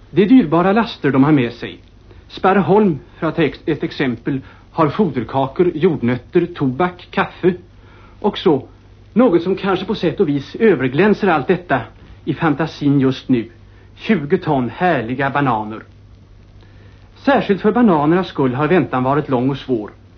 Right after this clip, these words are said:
Förseningsdagarna har känts som veckor och månader för Banankompaniets direktör Mathisen här nere i Göteborg,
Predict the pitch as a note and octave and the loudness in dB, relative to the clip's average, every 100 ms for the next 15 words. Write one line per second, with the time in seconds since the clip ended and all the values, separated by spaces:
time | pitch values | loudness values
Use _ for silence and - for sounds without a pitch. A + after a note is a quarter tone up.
0 | - - - - - - G#3+ - B3+ D#3+ | -20 -20 -20 -20 -20 -6 -4 -2 0 0
1 | C3+ B2+ C#3+ D#3 F#3+ F#3 G#3+ F3 C#3+ C3+ | 0 -2 -2 0 0 0 -2 -2 -2 0
2 | D#3+ G3 - C#3+ D3+ D#3+ F#3 B2+ A#2+ C3 | 0 0 -2 -2 2 4 4 4 0 -4
3 | D3 E3 C#3+ F3 E3+ B2 C3 A#2+ B2 A#2+ | -2 -2 2 2 2 -2 -6 -4 -4 -4
4 | C3+ - - - D3+ D#3+ E3 D3 C#3 D#3+ | -6 -10 -20 -8 -2 -2 -2 -4 -2 -2
5 | - D3 - E3+ B2+ C#3 D3+ D3+ A2+ B2+ | -4 -12 -4 -2 -2 0 2 2 0 -6
6 | C#3 A#2+ G#2+ | -6 -6 -8